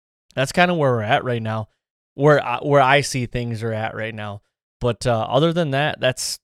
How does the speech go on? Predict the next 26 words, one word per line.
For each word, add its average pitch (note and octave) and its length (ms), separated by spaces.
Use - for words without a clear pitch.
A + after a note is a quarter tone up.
short - 280
and C#3 100
sweet D3 260
today. C3 280
I B2 60
basically, B2 400
that's B2+ 180
about C3 240
the B2 100
only C3 240
update C#3 360
I B2+ 140
have. C3 580
We C3 100
are B2+ 60
getting C3+ 240
closer C3 500
to B2+ 160
our A#2 100
Kansas C3 580
trip. - 460
Um, A2+ 500
we B2 200
are C#3+ 140
gonna D3 200
do C3+ 340